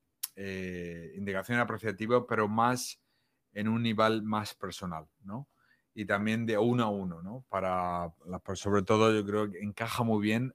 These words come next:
a la gente que lleva equipos, a la gente que es un manager, eh, y también a los coaches que quieren usar, eh, esta metodología y también, obviamente, implement-, usarla con sus clientes, ¿no? Eso, sobre todo si son, si son managers. Entonces,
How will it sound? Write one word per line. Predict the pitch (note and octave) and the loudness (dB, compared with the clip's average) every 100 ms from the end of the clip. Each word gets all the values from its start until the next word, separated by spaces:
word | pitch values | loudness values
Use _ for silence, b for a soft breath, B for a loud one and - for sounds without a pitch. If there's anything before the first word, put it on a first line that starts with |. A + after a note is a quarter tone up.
| - | -4
a | |
la | G#2 G2 | -2 0
gente | - A2 G2+ G#2 | -2 -4 -2 -6
que | G#2 | -6
lleva | G2 G#2 G#2 G2+ G2+ | -4 -2 0 0 -2
equipos, | - C3+ C3 B2+ B2+ B2+ - _ _ _ _ | -6 -8 -6 -4 -4 -4 -14 _ _ _ _
a | G2 | -4
la | F#2+ | -4
gente | A2 G#2 G2+ | -4 -2 -2
que | |
es | G2 G#2+ | -2 0
un | G2+ | 4
manager, | A2+ A#2 A2 A2 A2+ A2+ - _ _ _ _ | 6 6 4 2 0 0 -6 _ _ _ _
eh, | - G2 G2 F#2+ F#2+ F#2+ - | -10 -6 -4 -6 -6 -10 -10
y | |
también | A2 G#2+ A2+ A#2+ | -2 0 2 2
a | A#2+ | 2
los | G#2 - | 2 0
coaches | A#2+ A#2+ - B2 - | 0 0 0 -2 -2
que | - G2 | -6 -6
quieren | G2 G#2+ G#2+ A2 A2 - | -2 0 2 0 -4 -8
usar, | G#2 - A#2 A#2 G#2+ - _ _ | -8 4 10 10 8 0 _ _
eh, | G#2 G2+ G2+ G2 G2 | -4 -2 0 -2 -6
esta | G2+ - | -8 -4
metodología | G#2+ G2+ A2 G#2+ - G#2+ A2 A#2 - | -2 0 0 0 -2 -2 0 0 -4
y | G#2+ | -6
también, | G2 G2 G2+ G#2 G2 | -4 -2 -2 -4 -6
obviamente, | - G2+ G2 G2 F#2+ G#2+ | -6 -4 -2 -2 -4 -4
implement-, | G2 F#2+ F#2 F#2 F2 _ - | -4 -4 -6 -6 -8 _ -20
usarla | F2+ - A2 G2+ G#2 | -12 -4 -2 0 -4
con | G2+ | -4
sus | F#2 F#2+ | -10 -14
clientes, | - G#2 C3 E2+ E2 | -8 -4 -4 -6 -14
¿no? | - D3+ - _ _ _ _ _ | -10 -10 -12 _ _ _ _ _
Eso, | - G2+ F2+ | -14 -12 -10
sobre | - G2 | -4 -4
todo | F#2 G2+ | -2 -2
si | G2 F#2+ | -4 -8
son, | G2+ F#2+ F#2 | -6 -4 -4
si | F2 F#2+ | -8 -10
son | G2 F#2+ | -6 -6
managers. | F#2 F2 E2 E2+ | -6 -8 -12 -16
Entonces, | - A2+ A#2 | -4 -2 -2